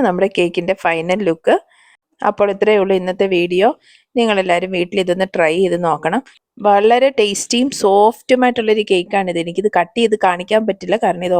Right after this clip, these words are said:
ഓർഡറാണ്. നിങ്ങളുടെ അഭിപ്രായങ്ങളൊക്കെ അറിയിക്കുക. നിങ്ങൾക്ക് എൻ്റെ വീഡിയോ ഇഷ്ടമായെങ്കിൽ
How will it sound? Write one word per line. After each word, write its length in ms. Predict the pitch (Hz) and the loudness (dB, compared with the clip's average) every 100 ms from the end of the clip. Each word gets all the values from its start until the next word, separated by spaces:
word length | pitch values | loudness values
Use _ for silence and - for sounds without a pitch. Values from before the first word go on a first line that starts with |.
| 165 | 2
ഓർഡറാണ്. 480 | 170 208 170 156 254 _ - 208 | 2 0 -2 -2 -8 _ -4 -2
നിങ്ങളുടെ 280 | 196 190 175 | 0 0 0
അഭിപ്രായങ്ങളൊക്കെ 720 | 185 - 185 185 185 165 180 151 | 0 -2 -2 -2 -2 0 0 0
അറിയിക്കുക. 520 | 156 165 - 170 233 - _ - - _ 240 | -2 -4 -2 0 0 -2 _ -20 -20 _ 0
നിങ്ങൾക്ക് 280 | 226 220 202 | 0 0 0
എൻ്റെ 120 | 196 196 | 0 2
വീഡിയോ 200 | 185 180 | 4 2
ഇഷ്ടമായെങ്കിൽ 760 | - 190 185 170 165 170 202 | 2 -2 0 0 0 0 0